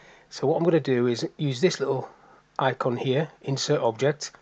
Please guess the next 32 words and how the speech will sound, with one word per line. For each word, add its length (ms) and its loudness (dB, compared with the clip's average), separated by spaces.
So 120 -8
this 180 4
will 300 10
allow 280 12
me 120 8
to 380 4
browse 580 10
for 220 0
a 80 2
file 420 10
which 220 0
I've 160 -4
got 240 6
in 240 4
documents 540 2
called 580 6
project 380 0
status. 680 -2
So 160 -6
I'll 20 0
just 220 -4
browse 320 10
for 140 -2
that 400 2
project 340 0
status. 720 0
I'm 120 -8
gonna 120 -4
double 220 2
click 220 0
on 140 2
that. 220 2